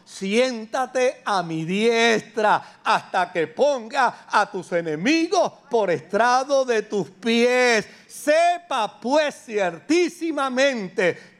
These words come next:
toda la casa de Israel que a este Jesús, a quien vosotros crucificaste, Dios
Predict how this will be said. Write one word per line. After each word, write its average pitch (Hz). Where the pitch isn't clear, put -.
toda 359
la 185
casa 214
de 208
Israel 190
que 226
a 180
este 233
Jesús, 254
a 214
quien 185
vosotros 294
crucificaste, 202
Dios 214